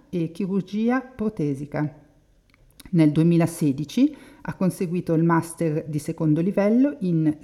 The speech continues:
si-, eh, seminologia e fisiopatologia della riproduzione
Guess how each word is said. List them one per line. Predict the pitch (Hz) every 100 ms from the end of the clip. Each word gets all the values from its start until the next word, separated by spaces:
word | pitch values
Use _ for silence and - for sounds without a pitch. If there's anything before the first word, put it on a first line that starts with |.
| - _
si-, | - - 226 - -
eh, | 180 165 160
seminologia | 165 - 214 208 196 180 151 165 175 196 254 - - -
e | 175
fisiopatologia | - - 226 202 196 190 190 175 160 160 165 180 208
della | 190 170
riproduzione | 165 196 208 196 - 175 160 160